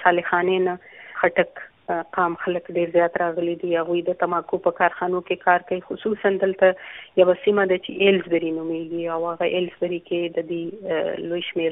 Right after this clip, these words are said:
د خټکو پراته دي. برمنګم کې هم دغسې خټک ډېر زیات په سر کې راغلي دي، بیا ورپسې اپریدي راغلي دي. اه، نورو قامونو خلک هم شته دی او خصوصاً د کلو بانډو هغه خلک چې د مزدورۍ دپاره راتلل،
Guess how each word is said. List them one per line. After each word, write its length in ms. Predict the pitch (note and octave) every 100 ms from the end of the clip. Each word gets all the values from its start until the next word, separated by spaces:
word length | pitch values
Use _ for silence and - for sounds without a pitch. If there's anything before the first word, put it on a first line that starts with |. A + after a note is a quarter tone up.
| E3+
د 100 | E3
خټکو 400 | D#3+ E3+ E3+ D#3 - - - -
پراته 300 | D#3+ D#3 -
دي. 140 | D#3+ - - - -
برمنګم 480 | G3 G#3 G#3+ A3 B3
کې 100 | A#3
هم 160 | A3+ A3
دغسې 460 | G#3+ G#3+ G#3+ - G3 F#3+ - -
خټک 380 | F#3+ G3 F#3+ F#3 F3 F3
ډېر 200 | F#3 E3+
زیات 240 | F3 E3+
په 80 | - -
سر 120 | E3
کې 120 | F3
راغلي 420 | F3 F3 E3 E3+ E3+
دي، 260 | E3+ E3+
بیا 160 | F3 F3
ورپسې 680 | E3+ E3+ E3+ - F3 E3+ E3
اپریدي 360 | - F3 E3
راغلي 420 | F3 E3+ E3 E3 D#3+
دي. 240 | D#3+ D#3+ - - - - -
اه، 240 | G3 G3 - A3 A#3
نورو 180 | D4 C#4+
قامونو 420 | C#4 A3+ A3 A3
خلک 340 | G3+ G#3+ G3+
هم 100 | F#3+
شته 220 | F#3+ - F#3+
دی 200 | F#3+ F#3+
او 280 | F#3+ F#3 F3+ F3+ - - F3 -
خصوصاً 540 | G3+ A#3+ A3 A3 G3+
د 80 | G3
کلو 260 | F#3 A3
بانډو 480 | G3+ F#3+ F#3+ G3 F#3+
هغه 200 | G3 G3 F#3
خلک 180 | G3+ G3 -
چې 320 | F#3+ F3+ -
د 40 | F3+
مزدورۍ 500 | F3+ F3+ F3 G#3+ A#3+ G3
دپاره 460 | F3+ E3+ E3 F#3 -
راتلل، 540 | F3+ E3 E3 - E3+